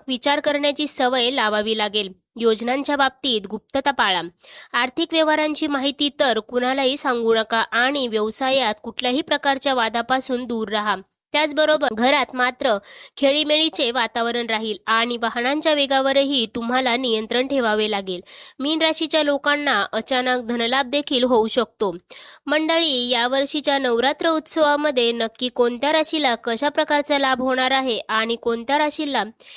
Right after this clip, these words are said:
किती काळजी घ्यायची आहे, कोणत्या गोष्टीची काळजी घ्यायची आहे, हे आपण आजच्या या व्हिडिओमध्ये जाणून घेतलं.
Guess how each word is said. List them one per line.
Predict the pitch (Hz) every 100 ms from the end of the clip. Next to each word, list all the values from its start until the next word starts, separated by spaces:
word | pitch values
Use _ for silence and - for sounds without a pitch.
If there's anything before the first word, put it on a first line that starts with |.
| - -
किती | 277 349
काळजी | 349 320 311
घ्यायची | 302 302 285 302
आहे, | 294 277 233
कोणत्या | - 240 233 285
गोष्टीची | 311 311 - 302 294
काळजी | 285 269 269
घ्यायची | 262 269 233
आहे, | 262 262 226
हे | 214 262 240 208 - _ _
आपण | 220 233 262 262 220
आजच्या | - 214 - 254
या | 247
व्हिडिओमध्ये | 240 233 233 247 254 302
जाणून | 277 240 220 226
घेतलं. | 233 233 196